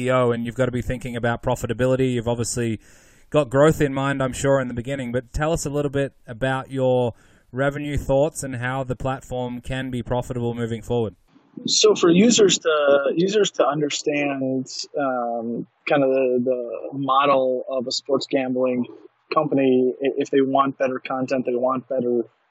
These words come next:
Speaker 2: information and just a better development and platform, it's, it's expensive. So the affiliate model is absolutely a route that most, if not all, will take.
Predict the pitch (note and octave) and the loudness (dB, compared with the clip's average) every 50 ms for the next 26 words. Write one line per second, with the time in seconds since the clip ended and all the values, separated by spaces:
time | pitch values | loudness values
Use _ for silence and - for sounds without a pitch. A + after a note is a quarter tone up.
0 | _ - C#3+ C3+ - C#3+ C3+ C3+ C3+ C3+ C3 - C#3 C3+ B2+ B2+ B2 B2 B2 - | _ -4 -4 -2 -2 0 0 2 2 2 2 2 0 -2 -4 -4 -4 -6 -6 -6
1 | - C3+ B2+ A#2+ A#2+ A#2+ A#2+ A#2 B2 - C3 A#2 - C3 B2+ B2+ A#2+ A#2 - B2 | -8 -6 -4 -4 -4 -4 -4 -6 -6 -8 -6 -2 0 2 2 2 0 -2 -4 -4
2 | A2+ B2+ B2 B2 A#2 B2+ B2 A#2+ A2+ A2+ - - D3 D#3 D3+ - B2+ B2+ B2 B2+ | 0 2 2 2 2 -2 -6 -8 -8 -4 2 4 4 4 4 2 0 -2 -2 -2
3 | A#2+ _ - - - - - A2+ - - - A3 - - - A#2+ A2+ B2+ _ _ | -8 _ -8 -8 -8 -6 -8 -10 -6 0 2 2 4 4 2 0 -2 -4 _ _
4 | - - _ _ _ - - - - C3+ C3+ B2+ B2+ B2+ B2 B2 B2+ B2+ B2 B2 | -20 -20 _ _ _ -8 0 4 6 8 8 6 6 2 -2 -6 -6 -6 -4 0
5 | C#3 C3 B2+ B2 B2+ A#2+ B2 - F3 E3 D#3+ C#3+ C3+ C3+ C3+ C3 C3 C3 C3 B2+ | 0 0 2 2 2 0 0 4 6 6 6 6 4 2 2 2 4 6 6 6
6 | B2 A#2+ A#2+ A#2 A2+ - - - - - - C#3 C3+ C3+ - - C#3+ C#3+ B2 C3 | 4 4 0 -2 -6 -8 -8 -8 -6 -2 0 2 2 2 2 0 0 0 0 0
7 | C3+ C3 B2+ B2 A#2+ B2+ B2+ B2 C3 - - A#2+ A#2 G#2+ F#2+ - C#3+ C#3+ C3+ C3 | 2 2 2 2 2 2 0 0 0 -2 -2 -2 -2 -4 -8 -10 -4 0 0 2
8 | C3+ C3 - - C3 - - C3 B2+ B2+ - - C3 C3 B2+ B2 B2 A#2+ C3 A#2 | 2 2 0 -2 -4 -2 0 2 2 2 0 0 2 4 4 4 4 2 -2 -4
9 | - - - - D3 A#2+ A2 _ | -6 -6 0 0 0 0 0 _